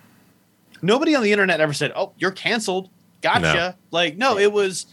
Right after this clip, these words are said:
Speaker 1: "Hey, we need to make sure that this person doesn't have a voice anymore, and we need to remove their platform because they are not the kind of person who deserves one."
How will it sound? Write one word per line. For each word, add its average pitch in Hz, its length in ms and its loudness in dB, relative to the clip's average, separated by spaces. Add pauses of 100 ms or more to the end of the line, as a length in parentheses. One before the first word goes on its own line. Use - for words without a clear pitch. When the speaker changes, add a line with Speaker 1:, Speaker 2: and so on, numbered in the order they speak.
(120)
Speaker 1:
"Hey, 254 180 -2
we 226 120 -2
need 226 140 -2
to 214 60 2
make 214 220 0
sure 202 160 4
that 180 160 -4
this 202 180 2
person 190 440 0
doesn't 165 300 0
have 156 200 0
a 110 60 -2
voice 165 400 -2
anymore, 123 380 0
and 113 100 -4
we 123 80 -4
need 147 160 0
to 143 100 -2
remove 135 380 2
their 135 140 -2
platform 139 520 -2
because 110 260 -4
they 131 100 4
are 151 100 4
not 151 140 -2
the 156 60 -8
kind 147 180 0
of 139 100 -8
person 127 260 -4
who 131 80 -6
deserves 151 500 -2
one." - 320 -16